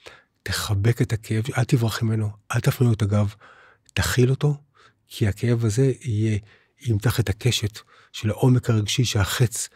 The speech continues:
של ההגשמה שלך יוכל לעוף לגובה. ותהיה כל מה שאתה יכול להיות. ואל תיתן לאף אחד להחליש אותך. ותזכיר לעצמך שהחיים יפים כל הזמן.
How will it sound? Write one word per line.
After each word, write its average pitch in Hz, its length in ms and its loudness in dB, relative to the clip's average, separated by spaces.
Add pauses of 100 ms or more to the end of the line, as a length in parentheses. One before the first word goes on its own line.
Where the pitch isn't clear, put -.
(140)
של - 180 -2
ההגשמה 104 400 0
שלך 107 240 -2
יוכל 104 300 -2
לעוף 104 280 -4
לגובה. 110 320 -6 (1000)
ותהיה 107 520 -2
כל - 180 -2
מה 139 100 4
שאתה - 160 0
יכול 107 260 0
להיות. 104 280 -6 (1400)
ואל 117 160 0
תיתן 131 260 2
לאף 120 220 0
אחד 113 220 0
להחליש - 320 -4
אותך. 120 220 -8 (960)
ותזכיר 110 600 2
לעצמך 139 440 4
שהחיים 110 460 0
יפים 113 280 0
כל 123 220 -4
הזמן. 101 240 -4